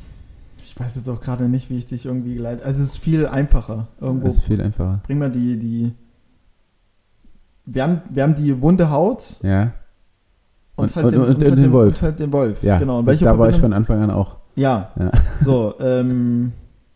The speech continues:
Speaker 1: wie, wie, wie, wie sieht denn die Wundestelle aus?
Speaker 2: Errötet.
Speaker 1: Hm.
Speaker 2: Ja, ist es das, was du gesucht hast?
Speaker 1: Vielleicht wie?
Speaker 2: Wie? Wie ein Wolf? Rot wie ein Wolf?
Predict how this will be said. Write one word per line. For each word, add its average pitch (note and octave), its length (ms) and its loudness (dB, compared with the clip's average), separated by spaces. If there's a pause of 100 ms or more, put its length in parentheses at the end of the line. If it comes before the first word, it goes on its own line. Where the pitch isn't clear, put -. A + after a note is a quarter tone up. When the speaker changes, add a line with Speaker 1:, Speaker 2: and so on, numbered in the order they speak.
(1040)
Speaker 1:
wie, C3+ 320 0
wie, C3 420 0
wie, B2+ 300 -2 (120)
wie B2+ 280 -2
sieht C#3 240 -2
denn E3 80 4
die D3 120 0
Wundestelle D3 480 -2
aus? C3+ 460 -4 (840)
Speaker 2:
Errötet. - 600 2 (320)
Speaker 1:
Hm. A2 400 -6 (1900)
Speaker 2:
Ja, C3 240 2 (100)
ist A#2+ 80 0
es A2+ 100 -2
das, - 200 -2
was A2 120 -4
du A#2 100 -4
gesucht A2+ 180 -4
hast? B2 60 -4
Speaker 1:
Vielleicht B2+ 480 -8
wie? D3 280 -4 (760)
Speaker 2:
Wie? B2 140 -2 (280)
Wie A#2 120 4
ein A#2 160 2
Wolf? C3+ 320 4 (600)
Rot C#3+ 180 4
wie B2+ 100 6
ein A2+ 160 4
Wolf? C3+ 360 6